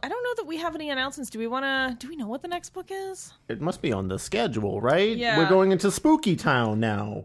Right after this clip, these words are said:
Speaker 1: Oh, wait, is it Spooky
Speaker 2: No,
Speaker 1: Town?
Speaker 2: no,
Speaker 1: Is it
Speaker 2: September.
Speaker 1: s-,
Speaker 2: I'm sorry.
Speaker 1: no, I mean, it's still Spooky T-, it, I mean, it, it was Spooky Town time the first,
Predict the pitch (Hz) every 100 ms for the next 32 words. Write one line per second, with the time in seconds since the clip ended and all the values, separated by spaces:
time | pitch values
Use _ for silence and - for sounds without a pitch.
0 | - - 262 277 277 240 285 277 269 285
1 | 208 208 180 - - 170 143 120 135 123
2 | 107 110 254 247 - - 339 359 349 -
3 | - 233 - 185 180 - - 311 - 359
4 | 339 359 349 - 349 - 330 269 247 254
5 | 220 208 202 190 - 208 - 254 220 202
6 | 190 202 - 233 196 -